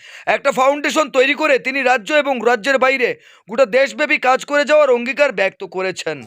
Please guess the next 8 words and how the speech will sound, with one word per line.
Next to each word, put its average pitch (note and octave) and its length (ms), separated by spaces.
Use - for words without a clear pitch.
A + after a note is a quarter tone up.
আজ A3 200
শনিবার C4 800
আলী C#4 300
আশরাফ D4 560
ওরফে C4+ 320
জালাল C#4+ 400
মিয়া D4 300
নিজের A#3 500